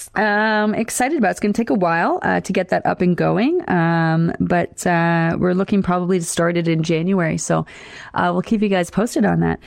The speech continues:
Hi, Kati-, Katrina. Good morning, everyone. I'll be here at the end. Heck yeah, you will. Lowest low today, almost in a new decade of numbers. Rode my bike last night for two hours, about twenty K, felt like a frickin' superhero,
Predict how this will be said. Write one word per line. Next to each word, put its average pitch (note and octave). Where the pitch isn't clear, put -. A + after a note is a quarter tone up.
Hi, F#4
Kati-, E4
Katrina. C4+
Good F4+
morning, C4
everyone. A3
I'll A3
be A#3+
here C#4
at B3
the A#3+
end. A#3+
Heck C4
yeah, G3+
you F3+
will. E3+
Lowest C#4
low F#3+
today, F3+
almost B3
in A#3
a G#3
new G#3+
decade G3+
of F#3
numbers. F3
Rode G3+
my G3
bike F#3
last G#3
night G#3+
for G3
two F3+
hours, A3+
about E3+
twenty F3
K, A3+
felt F#3+
like E3+
a E3+
frickin' E3+
superhero, B3+